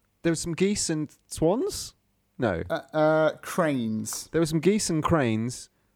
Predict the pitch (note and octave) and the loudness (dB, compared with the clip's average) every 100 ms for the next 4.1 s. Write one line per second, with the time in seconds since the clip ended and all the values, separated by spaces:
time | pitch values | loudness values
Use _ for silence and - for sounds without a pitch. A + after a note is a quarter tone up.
0 | _ - - C#3+ - A#2+ G2+ G2 G2+ E2+ | _ -8 -2 0 0 -2 -4 -4 -6 -6
1 | D#2 F2+ C3+ B2 F#2+ G3 D3 A2+ - C3 | -8 -4 0 0 0 0 2 0 -4 -2
2 | D#3 D#3 C#3+ A#2 C#3+ B2+ F#3 F#3 - B2 | 2 4 2 4 2 4 4 4 2 -4
3 | - A#2+ A#2 G#2+ - G#2 A2 - F2+ F#2+ | -4 -6 -6 -6 -8 -2 -2 -2 -6 -6